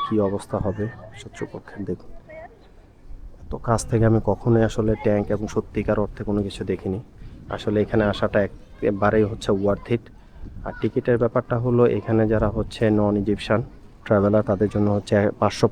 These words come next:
পঞ্চাশ গিনি বা পাউন্ড বলতে পারেন। আর এক গিনি বা এক পাউন্ড সমান সমান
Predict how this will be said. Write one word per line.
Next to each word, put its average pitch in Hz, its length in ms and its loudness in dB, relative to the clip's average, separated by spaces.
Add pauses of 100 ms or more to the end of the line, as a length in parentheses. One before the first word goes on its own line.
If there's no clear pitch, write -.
পঞ্চাশ 104 380 4 (640)
গিনি 107 260 8 (340)
বা 104 80 0 (100)
পাউন্ড 104 200 4 (100)
বলতে 101 260 2
পারেন। 98 200 0 (720)
আর 95 80 0 (340)
এক 113 60 4 (160)
গিনি 113 200 4 (140)
বা 104 60 0 (120)
এক 104 60 -4 (100)
পাউন্ড 110 220 2
সমান 110 220 0
সমান 110 140 2